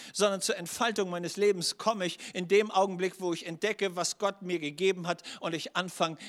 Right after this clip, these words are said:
das an andere Menschen weiterzugeben. Wow. Und solange wir diesen Gedanken nicht verstehen, weil, solange wir diese göttliche Bestimmung nicht verstehen,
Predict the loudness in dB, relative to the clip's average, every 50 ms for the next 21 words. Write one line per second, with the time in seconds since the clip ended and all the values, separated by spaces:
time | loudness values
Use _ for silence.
0 | -2 -2 0 0 0 -4 -4 -6 -6 -6 -6 -6 -4 -4 -4 -4 -6 -6 -8 -8
1 | -10 -10 -12 -14 -14 -14 -16 -14 -16 -18 -18 -18 -20 _ _ _ _ _ _ _
2 | _ _ _ _ _ _ _ _ _ _ _ _ _ _ _ _ _ _ _ _
3 | _ _ _ _ _ _ _ _ _ _ _ _ _ _ _ _ _ _ _ _
4 | _ _ _ _ _ _ _ _ _ _ _ _ _ _ _ _ -20 -18 -16 -12
5 | -10 -6 -4 -2 0 2 2 2 0 -2 -6 -8 -14 -20 -20 _ _ _ _ _
6 | _ _ _ _ _ _ _ _ _ _ _ _ _ _ _ _ _ _ _ -20
7 | -20 -20 -18 -16 -12 -6 -6 -4 -2 -2 -2 -2 -4 0 0 0 -2 -2 -6 -6
8 | -4 -4 -4 -4 -4 -6 -4 -4 -6 -6 -6 -8 -8 -8 -6 -6 -8 -8 -8 -8
9 | -6 -6 -6 -6 -6 -4 -4 -4 -4 -4 -6 -10 -14 -18 -20 -18 -10 -8 -8 -8
10 | -6 -6 -4 -2 -2 -2 -4 -2 -2 -2 -2 -2 -4 -4 -4 -4 0 0 0 0
11 | 0 -4 -2 -2 -2 -4 -2 -4 -4 -2 -2 -2 -4 -4 -8 -8 -8 -8 -8 -8
12 | -6 -6 -4 -4 -4 -4 -2 -2 -2 -2 -6